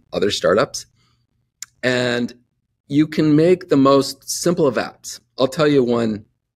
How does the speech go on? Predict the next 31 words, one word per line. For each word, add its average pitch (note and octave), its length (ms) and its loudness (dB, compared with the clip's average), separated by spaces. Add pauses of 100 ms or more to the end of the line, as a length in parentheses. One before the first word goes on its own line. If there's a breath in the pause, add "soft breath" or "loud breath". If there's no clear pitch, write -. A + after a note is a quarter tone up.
(560)
that G#2+ 380 -6 (120)
we C3+ 200 -2
got B2+ 180 0
introduced A#2+ 440 -6
to A2 100 -2
a F#2+ 40 -4
few A2 140 -6
years G2+ 220 0
ago G2+ 160 0
is F#2+ 100 -6 (520 soft breath)
the G#2+ 100 -8
guy A#2+ 380 0 (180)
who A#2+ 160 -8
started B2 280 2
a G#2 40 -2
company A#2 320 -6
called F#2+ 260 -6
Comfy. G#2 460 -4 (420 soft breath)
They've A#2 160 -2
since C3+ 340 -2
sold A#2+ 320 2
themselves A#2 400 -2
to G2+ 60 -16
Siemens. G2+ 540 -4 (640 soft breath)
But D#3+ 80 2
it F#3+ 40 6
was F#3 200 4
literally F#3+ 380 2
a B2+ 60 2
two-button C#3 680 -4
app. D#2+ 280 -8